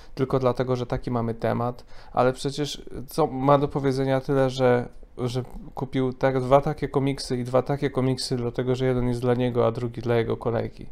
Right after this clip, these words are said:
Jakby to nie są informacje. Jest mi bardzo miło, że się widzieliśmy. Mam nadzieję, że jeszcze się zobaczymy i powiesz mi, że jesteś tym gościem od Rybnika, ale póki co, to ja tutaj muszę pilnować, żeby ludzie się dobrze bawili, bo to jest Radio Demland, a Radio Demland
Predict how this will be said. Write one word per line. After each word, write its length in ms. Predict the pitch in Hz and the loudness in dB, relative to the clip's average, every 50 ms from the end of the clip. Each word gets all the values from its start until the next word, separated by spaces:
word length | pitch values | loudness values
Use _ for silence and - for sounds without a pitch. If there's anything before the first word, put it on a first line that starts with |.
| - - - - - - - - - - | -12 -14 -16 -18 -18 -16 -14 -14 -6 -2
Jakby 260 | 131 127 123 127 131 | -2 -2 0 0 -2
to 120 | 127 143 143 | 0 2 2
nie 180 | 143 143 123 | 4 4 4
są 220 | 117 - - 110 113 | 2 2 0 -2 0
informacje. 800 | 110 110 - - 117 113 113 113 113 110 - - 117 113 113 117 - - - - - - | -2 -2 -4 -4 -4 -2 0 0 0 -2 -4 -4 -2 -2 -2 -2 -6 -12 -16 -16 -10 -6
Jest 140 | 131 127 - | -6 -4 -2
mi 80 | 135 131 | 0 2
bardzo 320 | 135 156 160 160 156 147 | 4 4 2 2 0 -2
miło, 220 | 151 165 165 151 | 0 2 2 0
że 100 | 139 143 | 0 0
się 140 | 139 - 139 | -2 -4 -4
widzieliśmy. 640 | 123 127 131 151 156 151 151 - - 151 147 156 156 - | -4 -2 2 2 2 2 0 -2 -2 -2 -2 -2 -2 -2
Mam 220 | - 127 131 135 135 | 0 0 2 2 2
nadzieję, 340 | 135 135 131 139 135 135 | 0 0 0 2 2 2
że 100 | 131 135 | 2 2
jeszcze 240 | 135 131 - - 131 | 0 0 -2 -4 -8
się 120 | - - 127 | -6 -4 -4
zobaczymy 600 | 120 131 123 123 120 - - 131 131 131 127 131 | -2 -2 -2 -2 -2 -2 -2 -2 -2 -2 -2 -2
i 60 | 127 | -2
powiesz 360 | 117 - 127 123 123 120 - | 0 0 0 0 -2 -4 -4
mi, 80 | - 120 | -4 -2
że 100 | 117 127 | 0 0
jesteś 280 | 123 120 - 123 - - | 0 0 -2 -4 -4 -4
tym 180 | - 143 143 135 | -2 -2 0 2
gościem 380 | 147 147 143 - - 143 131 | 2 2 2 0 -2 -4 -2
od 100 | 131 123 | -2 -2
Rybnika, 540 | 127 127 123 - 151 151 139 - 135 127 127 - - - - - - - - | -2 -4 -4 -4 -4 -6 -4 -2 -2 -2 -2 -4 -8 -12 -12 -12 -12 -8 -4
ale 180 | - 127 127 127 | -2 0 0 0
póki 300 | 131 - 165 - 151 127 | -2 -6 -8 -6 -6 -4
co, 360 | - - 165 143 123 123 127 - - - - - | 0 4 6 6 6 4 2 -2 -8 -12 -8 -2
to 80 | - 147 | 0 0
ja 120 | 160 156 | 0 0
tutaj 200 | 151 - 147 143 | 0 0 0 0
muszę 240 | 135 135 131 139 135 | 0 2 0 0 0
pilnować, 600 | 135 135 131 131 143 143 135 123 120 117 113 - 131 | 0 0 0 2 2 2 4 4 2 2 0 -2 -4
żeby 220 | 120 127 123 135 | -2 0 0 0
ludzie 260 | 127 131 139 135 131 | 0 0 -2 -4 -4
się 140 | 120 - 131 | -4 -2 0
dobrze 260 | 120 123 120 120 127 | 2 2 2 2 2
bawili, 360 | 113 123 120 117 123 117 113 | 2 2 2 4 2 2 2
bo 100 | 110 113 | 2 2
to 80 | 110 113 | 2 0
jest 140 | 110 - - | 0 0 4
Radio 320 | 131 143 143 139 135 131 | 6 6 8 6 6 2
Demland, 600 | 123 120 135 131 131 135 139 156 170 196 196 - - - - - - - - | 2 4 4 4 4 4 4 2 2 2 0 -4 -6 -10 -10 -10 -12 -4 2
a 140 | - 135 135 | 4 4 6
Radio 260 | 143 143 131 135 131 | 6 4 2 0 0
Demland 560 | 127 135 139 143 151 165 175 190 202 196 - | 2 4 4 4 4 2 2 0 0 -2 -4